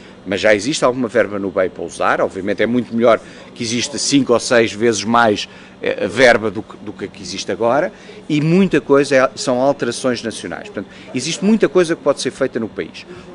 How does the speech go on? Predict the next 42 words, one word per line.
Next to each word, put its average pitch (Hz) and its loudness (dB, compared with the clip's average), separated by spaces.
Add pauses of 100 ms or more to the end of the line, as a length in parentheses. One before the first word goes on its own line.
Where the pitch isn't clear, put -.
Obviamente 120 2
que - -14
se - -4
houver 101 0
uma 98 -4
resposta - -6
europeia, 131 2
facilita 123 -4
muito 120 -4 (300)
pela 120 4 (120)
magnitude. 120 -4 (320)
Mas 139 -2
é 220 4
importante 104 -2
perceber - -4
que - -12
a 120 -6
resposta - -6
europeia, 131 -2
como 117 -8
disse 113 -12
o - -20
Primeiro-Ministro, 120 -6 (240)
não 135 0
chegará 131 0
antes - -8 (100)
do 120 -6
início 123 -4 (240)
do 110 -8
próximo 104 -4
ano. - -10 (360)
E 104 -2
eu 127 6
até 131 4
acho 135 2
o 131 0
início 135 -2
do - -16
próximo 117 -4
ano 135 -2 (1000)
algo 131 2
otimista. 110 -4